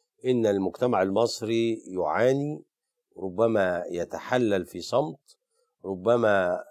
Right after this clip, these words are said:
يتصارع أو يتآكل في صمت،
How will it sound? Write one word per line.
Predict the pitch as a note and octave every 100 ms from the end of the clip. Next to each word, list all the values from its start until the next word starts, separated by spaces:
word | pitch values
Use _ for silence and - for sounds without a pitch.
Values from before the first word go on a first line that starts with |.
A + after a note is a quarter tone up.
| -
يتصارع | G2 G2+ F#2+ F#2+ - A#2+ A#2+ A2+ F#2+ -
أو | F#2+
يتآكل | F#2 F2+ G2 G2 A#2 - G2 F2
في | -
صمت، | F2+ A2+ D3+ F3+ -